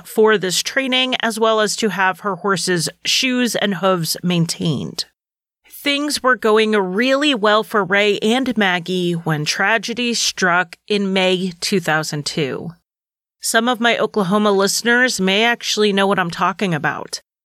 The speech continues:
Maggie was driving home with her horses from a barrel race. She was headed south on I forty through Oklahoma on May twenty-sixth, when a barge captain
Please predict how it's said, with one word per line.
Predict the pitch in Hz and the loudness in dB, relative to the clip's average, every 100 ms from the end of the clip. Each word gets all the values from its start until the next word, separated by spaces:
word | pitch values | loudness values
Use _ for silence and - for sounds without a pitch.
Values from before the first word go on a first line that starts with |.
| _ | _
Maggie | 185 202 226 233 285 269 | -2 0 0 -2 -4 -2
was | 202 196 190 165 | 2 2 2 0
driving | 185 175 190 262 | 0 0 0 -2
home | 277 240 208 208 233 226 | -2 0 2 4 2 0
with | - 196 | 0 0
her | 196 247 | 2 0
horses | - 196 180 - 190 170 | 2 0 2 2 0 0
from | - 180 185 | -2 -2 0
a | 190 | 0
barrel | 180 - 185 180 160 | -2 0 2 2 0
race. | 147 143 92 - - - _ _ _ | 0 -2 -2 -4 -6 -10 _ _ _
She | - - 269 | -4 -2 0
was | 302 311 | 0 -2
headed | - 254 233 226 190 | 0 2 2 0 -2
south | - 240 190 180 247 - - - | -2 2 2 0 -4 -12 -14 -2
on | 196 190 190 185 - | 2 4 2 0 -2
I | 175 247 | 0 0
forty | - 226 202 196 226 | 2 2 2 0 -2
through | 247 - 185 214 | -2 0 2 4
Oklahoma | - 202 233 214 220 196 185 185 - | 2 0 0 2 2 4 4 2 0
on | 190 170 | -2 0
May | 170 190 | 0 0
twenty-sixth, | 175 214 202 190 - 175 135 - - _ _ _ - | -2 -2 0 0 0 0 0 -4 -8 _ _ _ -4
when | 220 220 | -2 0
a | - 214 | 0 0
barge | 170 226 269 240 - | 2 4 4 0 -4
captain | 254 208 - 208 202 254 | 0 -2 0 0 0 0